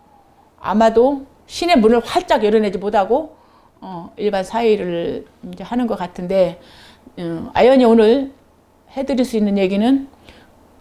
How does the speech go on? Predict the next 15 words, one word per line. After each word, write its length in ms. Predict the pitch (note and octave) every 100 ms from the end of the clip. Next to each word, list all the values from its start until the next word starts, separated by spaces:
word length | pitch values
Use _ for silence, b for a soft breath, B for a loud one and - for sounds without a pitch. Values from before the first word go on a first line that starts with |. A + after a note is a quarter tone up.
| -
어구찬 540 | C4 A4 A4 F#4+ F#4
신명을 440 | F4+ D#4+ D#4+ C#4+ B3
모셔놓고 760 | C4 C#4+ C4 A#3 D4 E4 E4 - b
사의를 520 | - - F4 E4 B3+ A#3
하다 240 | C4+ C4
보면 440 | A3 A3+ C#4+ D4+ b b b
그만큼 440 | - A#3 A3+ B3 A#3
신 240 | F4 D#4+
공부가 380 | A3+ G#3 A3 F#3+
늦어지고 720 | G#3 A3+ A3 G#3+ G#3+ E4 - b b
신의 280 | - D#4 C#4+
합수도 540 | D4+ B3+ A3 C4 D4+ b b b _
늦어진다, 480 | A#3 A#3+ D4+ A3+ A3
그 80 | F#3+
말이에요. 540 | G#3 F#3+ E3+ E3+ D#3